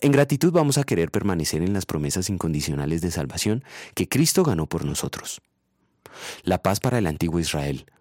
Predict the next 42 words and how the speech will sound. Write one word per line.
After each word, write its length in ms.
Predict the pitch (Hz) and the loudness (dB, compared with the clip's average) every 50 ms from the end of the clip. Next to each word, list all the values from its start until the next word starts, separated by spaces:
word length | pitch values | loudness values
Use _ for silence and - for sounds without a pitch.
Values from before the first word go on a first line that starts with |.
| _ _ | _ _
o 100 | - 95 | -4 0
sea, 280 | - - 104 107 127 143 | 0 2 4 4 4 4
la 180 | 131 95 76 | 2 2 0
ausencia 460 | 71 67 - - 104 107 117 117 113 87 | 0 -2 -2 0 0 0 0 0 0 -2
de 120 | 78 71 | -2 -2
guerra, 340 | - 76 73 - - - - _ _ - - - - | -4 -4 -6 -6 -8 -12 -14 _ _ -20 -20 -14 -4
fue 160 | - 120 123 | 0 2 4
una 160 | 139 156 156 | 6 6 6
vez 180 | 151 156 151 127 | 4 4 4 2
más 220 | 110 101 120 - | 2 0 2 0
el 100 | 165 139 | 0 0
regalo 340 | 101 95 78 82 76 76 73 | 0 -2 -2 -2 -2 -2 -2
de 160 | 71 69 67 | -2 -2 -2
Dios, 320 | 67 78 92 95 - - - _ - - - - - - | 0 0 -2 -2 -4 -8 -12 _ -20 -20 -20 -20 -8 -2
tal 180 | - 120 147 | 0 2 2
como 240 | 143 170 175 165 127 | 2 2 2 4 4
lo 80 | 98 85 | 2 2
había 200 | 73 73 73 71 | 0 0 -2 0
sido 260 | - 78 85 120 131 | 0 0 0 0 0
por 140 | - 131 107 | -2 -2 -2
cuarenta 580 | - 80 73 78 80 80 - 78 69 - - - | -4 -4 -2 -2 -2 -2 -2 -4 -4 -6 -8 -8
años 480 | - 78 73 78 117 147 - - - _ _ - | -6 -4 -2 -2 -2 -4 -4 -8 -12 _ _ -4
en 180 | - 107 120 | -2 0 2
los 120 | 147 160 131 | 0 0 0
días 280 | 113 104 98 107 123 | 0 0 0 0 0
de 80 | 113 92 | 0 -2
Otoniel 440 | 78 - 78 73 78 76 69 - - _ _ _ _ - | -2 -2 -2 -2 -2 -4 -6 -8 -12 _ _ _ _ -6
y 80 | - - | -4 0
por 180 | - 110 92 | 2 2 2
ochenta 420 | 92 - - 123 131 143 160 135 101 | 2 2 2 0 0 2 0 0 0
años 340 | 98 120 160 190 - - - _ _ | 0 0 0 0 -2 -4 -10 _ _
en 100 | - 214 92 | -2 0 0
los 120 | 80 - | 0 0
tiempos 280 | - 92 90 - 120 104 | -2 -2 -2 -2 -2 -2
de 140 | 90 78 | -2 -2
Ahot. 320 | 73 78 95 110 117 - - - _ _ _ _ _ _ _ _ _ - - - - - | -2 -2 -2 -4 -4 -6 -12 -18 _ _ _ _ _ _ _ _ _ -16 -14 -14 -14 -10
La 180 | - - 76 78 | -6 -4 -4 -2
paz 320 | - - 87 104 123 - | 0 0 2 2 2 2
entre 260 | 117 101 - 73 71 65 | 0 0 -2 -2 -2 0
Dios 260 | 76 87 90 - - | 2 2 2 2 0
y 40 | 69 | -2
nosotros 580 | 65 - - 123 123 - - 76 76 - - | -2 0 2 2 2 2 0 -2 -6 -6 -10